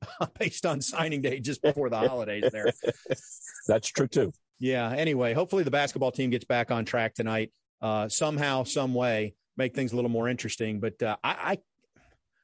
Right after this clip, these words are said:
Speaker 1: I can't think of a team that's been as snake bit.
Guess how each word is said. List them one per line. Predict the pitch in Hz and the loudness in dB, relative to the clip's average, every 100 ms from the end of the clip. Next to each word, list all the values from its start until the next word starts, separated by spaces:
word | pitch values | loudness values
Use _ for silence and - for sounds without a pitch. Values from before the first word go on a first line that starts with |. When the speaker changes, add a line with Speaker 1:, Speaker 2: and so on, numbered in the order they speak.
| _ - | _ -10
Speaker 1:
I | 147 | -6
can't | - 180 | -2 -2
think | 190 185 | 0 0
of | 147 | 0
a | 120 | -2
team | - 143 | -2 -2
that's | 117 - | -2 -2
been | 131 | -2
as | 117 - | -2 -2
snake | - 135 117 | -2 -2 -2
bit. | 123 113 | -2 -2